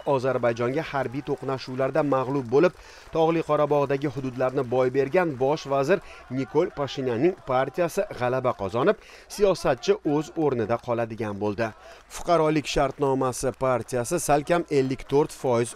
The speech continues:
ovoz to'plagan. Sobiq prezident Robert Kocharyanning Armaniston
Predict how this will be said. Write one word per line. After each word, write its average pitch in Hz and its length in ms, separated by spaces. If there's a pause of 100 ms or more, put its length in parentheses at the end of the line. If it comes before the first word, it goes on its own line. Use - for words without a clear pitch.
(140)
ovoz 117 340
to'plagan. 113 480 (300)
Sobiq 160 260 (100)
prezident 123 520 (160)
Robert 123 360
Kocharyanning 120 520 (280)
Armaniston 127 640